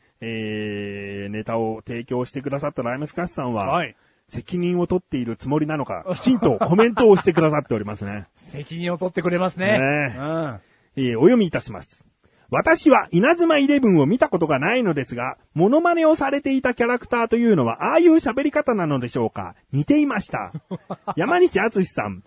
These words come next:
Speaker 1: 眉毛などを含めてそっくりでしたね。マシルさんが笑っていらっしゃっ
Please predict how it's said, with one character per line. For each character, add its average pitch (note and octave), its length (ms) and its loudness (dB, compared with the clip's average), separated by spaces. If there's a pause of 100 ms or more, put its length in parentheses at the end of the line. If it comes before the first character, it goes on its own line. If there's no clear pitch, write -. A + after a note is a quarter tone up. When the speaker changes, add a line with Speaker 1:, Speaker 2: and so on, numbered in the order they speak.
(200)
Speaker 1:
眉 D4 260 2
毛 F3+ 120 2
な F#3 140 2
ど D#3+ 140 6
を B2+ 40 4
含 - 200 -2
め E3 100 2
て F2+ 100 -4
そ C#3+ 140 -2
っ - 120 -20
く F#4 120 4
り F4 60 6
で E3 100 -2
し - 60 -14
た A#2 120 -8
ね。 D3 220 -4 (340)
マ C#4+ 80 0
シ F#4 100 4
ル B3+ 120 8
さ E3 140 0
ん C3+ 60 -2
が B2 80 2
笑 G#3+ 280 0
っ - 160 -20
て - 320 -2
い G#3+ 80 -4
ら A#3+ 100 2
っ B3 40 0
し - 220 -8
ゃ A#3+ 60 2
っ A#3 80 -6